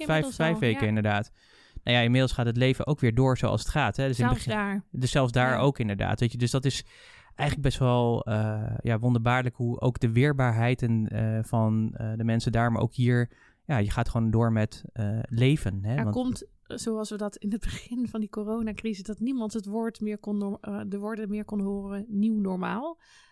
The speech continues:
Speaker 2: Eh, er komt een nieuw normaal. Ik weet nog wel dat wij toen ook een van de eerste waren in onze omgeving die een webinar gingen geven over:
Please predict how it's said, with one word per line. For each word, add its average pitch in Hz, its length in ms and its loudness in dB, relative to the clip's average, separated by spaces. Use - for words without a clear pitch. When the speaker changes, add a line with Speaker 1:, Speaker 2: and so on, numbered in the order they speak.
Speaker 2:
Eh, 220 120 -8
er 214 60 -6
komt 226 300 -8
een 220 140 -2
nieuw 240 180 4
normaal. 208 400 0
Ik 190 80 -4
weet 208 100 0
nog 226 100 -2
wel 226 100 0
dat 220 140 -4
wij 214 200 -2
toen 247 240 -2
ook 247 220 0
een 202 140 0
van 208 100 -4
de 202 80 -2
eerste 247 340 -4
waren 208 380 -2
in 202 100 -2
onze 208 200 -4
omgeving 214 400 -4
die 202 160 -4
een 196 60 -4
webinar 214 320 -2
gingen 196 240 -4
geven 202 360 -4
over: 185 420 -2